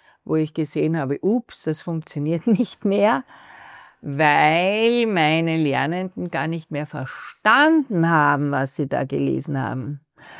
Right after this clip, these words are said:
Wir haben die Zeit, die ich vorher zum Besprechen gebraucht habe, haben wir dann sch-, zwanzig Jahre später gebraucht, um der Sache nachzugehen, worum geht's da genau?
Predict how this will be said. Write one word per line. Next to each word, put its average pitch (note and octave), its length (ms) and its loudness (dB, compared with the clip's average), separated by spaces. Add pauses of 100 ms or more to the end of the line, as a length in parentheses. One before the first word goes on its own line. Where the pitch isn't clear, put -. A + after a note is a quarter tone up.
(160)
Wir F3 220 4
haben D#3+ 400 2
die E3 200 0
Zeit, F#3+ 680 6
die E3+ 400 6
ich - 360 -8
vorher F#3 520 2
zum D#3+ 200 -4
Besprechen E3 720 -2
gebraucht C#3+ 640 -4
habe, C#3+ 340 0
haben D3+ 320 0
wir C#3+ 200 0
dann A2 340 -6
sch-, - 160 -10 (100)
zwanzig C3 480 -4
Jahre C#3+ 220 -4
später D#3 520 -4
gebraucht, E3 960 -4 (480)
um F#3+ 420 2
der E3+ 140 0
Sache D#3+ 460 -2
nachzugehen, E3 800 -2 (260)
worum F3 440 4
geht's F#3+ 380 0
da E3+ 140 0
genau? C3+ 640 -2